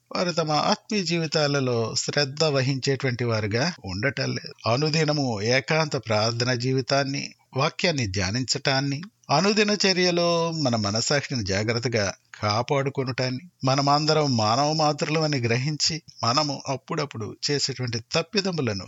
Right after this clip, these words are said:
ఒకరితో ఒకరు అవసరమైనప్పుడు తప్పనిసరిగా ఒప్పుకొని సమాధాన పడటం అనేటువంటి విషయాలలో మనము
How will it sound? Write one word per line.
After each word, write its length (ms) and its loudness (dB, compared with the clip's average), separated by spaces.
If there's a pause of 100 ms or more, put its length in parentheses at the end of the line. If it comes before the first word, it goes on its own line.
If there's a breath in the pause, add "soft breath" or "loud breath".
ఒకరితో 400 -4 (100)
ఒకరు 300 -4 (260)
అవసరమైనప్పుడు 960 0 (320)
తప్పనిసరిగా 680 -2
ఒప్పుకొని 460 -4
సమాధాన 560 0
పడటం 360 -4
అనేటువంటి 460 -4
విషయాలలో 600 -2
మనము 360 0